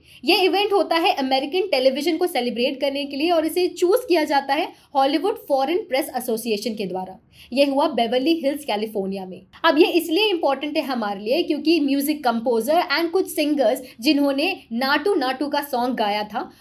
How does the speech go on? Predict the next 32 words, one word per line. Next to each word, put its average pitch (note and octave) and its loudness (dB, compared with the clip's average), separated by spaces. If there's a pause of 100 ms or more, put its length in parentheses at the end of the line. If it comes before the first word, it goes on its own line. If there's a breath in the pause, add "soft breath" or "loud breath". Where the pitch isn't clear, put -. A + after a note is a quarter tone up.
उन्हें D4 2
गोल्डन D#4 0
ग्लोब C4 -2
for D#4 0 (100)
बेस्ट C#4 -2
ओरिजिनल C#4+ 0
सॉन्ग A3+ -4
दिया G3+ -2
गया। F#3 -8 (360 soft breath)
ये B3+ 4
गाना A3+ 2
है D4 -2
from C4+ 0
the D#4 -2
epic C#4+ -2
drama A3 -4
आरआरआर। A#3 2 (320)
कई D4 0
सारे C#4+ 2
और C4+ 4
भी F4 6
विनर्स D4+ 0
रहे, D4 -2 (120)
जैसे A#3 -10
कि B3 -10
बेस्ट B3 -6
टीवी B3+ -4
सीरीज, A#3 -2 (260 loud breath)
performance C4 2
by A#3+ 2
an A3+ -2 (120)
actor, C4 0